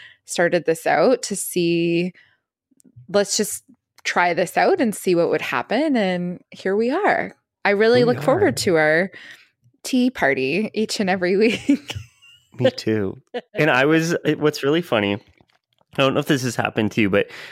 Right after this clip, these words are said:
Speaker 2: um,
Speaker 1: Mm-hmm.
Speaker 2: I just had brunch before, before we started recording this.
Speaker 1: Mm-hmm.
Speaker 2: And this, this is a conversation that happens a lot, but people often ask, like, "Okay, well, what is the podcast about?" And I'm like, "I actually don't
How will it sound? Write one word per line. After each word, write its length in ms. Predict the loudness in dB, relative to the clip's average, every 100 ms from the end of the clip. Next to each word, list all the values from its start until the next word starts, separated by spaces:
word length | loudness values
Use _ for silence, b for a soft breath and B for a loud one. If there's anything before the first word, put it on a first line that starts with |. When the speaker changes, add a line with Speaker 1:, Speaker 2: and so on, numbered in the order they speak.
| B
Speaker 2:
um, 360 | 0 2 2 0
Speaker 1:
Mm-hmm. 80 | 0
Speaker 2:
I 120 | 0
just 180 | 0 0
had 200 | -2 0
brunch 340 | 0 0 -2
before, 580 | -8 -2 0 2 0 -2 -8 _
before 220 | -6 -2 -2
we 100 | -2
started 240 | -2 -2
recording 360 | -2 0 2 2
this. 180 | 0
Speaker 1:
Mm-hmm. 340 | 0 -2 -2 -2 -4 _ _ _ 0
Speaker 2:
And 200 | 2 4
this, 160 | 0 -4 -4
this 180 | -2 0
is 100 | 0
a 40 |
conversation 520 | 0 0 2 2 0
that 100 | 0
happens 300 | -2 -2 0
a 20 |
lot, 140 | 0 0
but 180 | -2 B B B B
people 240 | -8 -2 0
often 220 | 0 -2
ask, 160 | -2 -2
like, 180 | -4 -4
"Okay, 160 | -2 -2
well, 140 | 0
what 160 | 0 0
is 120 | 0
the 80 | -2
podcast 580 | -4 -4 -2 -4 -2
about?" 360 | -4 -2 0 -2 -2
And 80 |
I'm 60 | 0
like, 220 | 0 -2 -6
"I 100 | -4
actually 340 | -2 -2 0
don't 340 | 2 0 -2